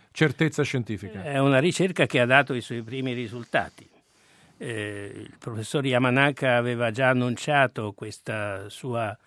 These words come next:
Speaker 2: acquisizione in un congresso promosso proprio dalla Pontificia Accademia per la Vita e l'Organizzazione dei Medici Cattolici Internazionale qui a Roma nel settembre, eh, dell'anno passato.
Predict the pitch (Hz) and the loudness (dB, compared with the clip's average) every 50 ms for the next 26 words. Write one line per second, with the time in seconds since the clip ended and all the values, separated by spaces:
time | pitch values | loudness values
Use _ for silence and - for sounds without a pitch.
0 | _ _ _ _ _ _ _ _ - - - - - 139 113 - - 107 95 - | _ _ _ _ _ _ _ _ -10 -10 -10 -8 -6 -6 -6 -6 -8 -10 -12 -10
1 | - 147 160 196 208 208 180 160 147 127 123 123 139 120 120 120 120 117 - 120 | -6 -2 0 2 4 4 4 2 2 0 -2 -4 -4 -2 -2 -2 -2 -4 -4 -4
2 | 117 117 113 120 143 160 143 - - - 127 98 101 110 104 117 123 120 - - | -4 -4 -2 -2 -2 -2 -2 -2 -4 -6 -6 -6 -6 -6 -2 0 0 -2 -2 -4
3 | 123 107 117 123 127 127 117 - 123 117 110 107 107 104 107 107 101 98 101 95 | -10 -8 -4 -2 -2 -2 -2 -4 -8 -6 -6 -8 -10 -10 -12 -10 -8 -8 -8 -10
4 | 101 - _ _ _ _ _ _ _ - - 107 107 117 101 127 120 - 127 104 | -10 -14 _ _ _ _ _ _ _ -10 -8 -8 -6 -6 -6 -6 -6 -6 -6 -6
5 | - 113 120 123 113 117 107 120 110 107 107 110 117 143 156 139 - 117 104 101 | -4 -2 -2 -2 -2 -2 -2 -4 -4 -4 -4 -4 -2 -2 -4 -2 -2 -2 -2 -2
6 | 98 95 95 - _ _ _ _ _ _ - 117 110 104 107 110 107 110 110 107 | -4 -6 -8 -10 _ _ _ _ _ _ -8 -6 -6 -4 -4 -6 -8 -6 -8 -6
7 | 107 110 101 107 107 104 - - 139 135 127 117 107 107 104 110 110 110 104 - | -6 -6 -6 -8 -8 -8 -6 -4 -4 -2 -2 -2 -2 -4 -4 -6 -6 -6 -8 -10
8 | - - - 113 - - 127 113 110 110 101 - - 101 98 - 98 104 110 113 | -10 -12 -12 -14 -10 -8 -8 -8 -6 -8 -8 -10 -10 -10 -10 -10 -10 -8 -10 -10
9 | - - 143 131 151 160 170 165 151 120 110 - 117 107 113 117 160 190 208 190 | -8 -8 -6 -4 -2 0 0 0 0 -2 -4 -6 -6 -4 -2 0 0 0 2 2
10 | 151 120 - _ _ _ _ _ _ _ - 113 107 - - 120 - _ - 143 | 0 0 -2 _ _ _ _ _ _ _ -10 -10 -10 -8 -10 -12 -8 _ -2 0
11 | 139 139 135 123 123 117 107 - _ _ _ _ _ _ _ _ - 123 107 104 | 0 0 -2 -2 -4 -6 -8 -10 _ _ _ _ _ _ _ _ -14 -12 -10 -10
12 | 101 101 101 - - - 113 107 107 107 104 110 113 110 107 104 98 98 - 101 | -10 -10 -12 -12 -14 -16 -14 -14 -12 -10 -8 -8 -8 -6 -6 -6 -6 -6 -8 -12
13 | 104 - - - - - - - 82 73 - - - - | -16 -16 -14 -12 -12 -8 -6 -6 -6 -6 -8 -12 -20 -20